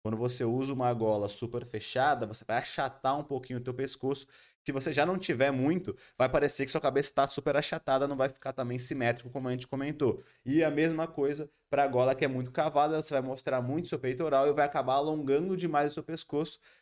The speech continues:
Se você já tiver o pescoço muito longo ou tiver ele, vamos dizer assim, normal, vai dar a impressão que ele é muito grande. Então,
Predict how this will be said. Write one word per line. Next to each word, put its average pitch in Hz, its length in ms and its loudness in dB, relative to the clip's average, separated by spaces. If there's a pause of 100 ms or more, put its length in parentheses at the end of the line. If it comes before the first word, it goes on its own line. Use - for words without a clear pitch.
(180)
Se 139 80 -6
você 131 120 -10
já 151 80 2
tiver 143 240 2
o 156 80 4
pescoço 139 500 -6
muito 131 220 -4
longo 120 260 4
ou 131 80 6
tiver 123 280 2
ele, 120 100 4
vamos 110 240 -2
dizer 113 120 2
assim, 113 160 -2
normal, 120 640 2 (160)
vai 131 160 4
dar 120 120 2
a 127 40 2
impressão 131 480 -2
que 123 120 -2
ele 127 80 0
é - 20 0
muito 123 260 -2
grande. 113 400 2
Então, 104 300 -4